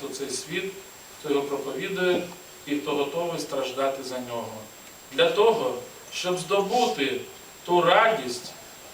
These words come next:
яку колись отримала свята благовірна цариця Єлена, коли знайшла хрест. Бо з Христом пов'язане не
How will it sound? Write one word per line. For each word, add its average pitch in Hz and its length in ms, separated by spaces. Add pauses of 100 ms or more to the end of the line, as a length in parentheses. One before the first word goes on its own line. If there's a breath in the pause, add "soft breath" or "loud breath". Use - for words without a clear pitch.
(300)
яку 208 420
колись 196 320
отримала 185 680 (340)
свята 175 720
благовірна 175 560
цариця 165 460
Єлена, 160 520 (540)
коли 143 200
знайшла 139 400
хрест. 104 420 (800)
Бо 151 360 (360)
з - 60
Христом 170 520
пов'язане 190 520
не 185 120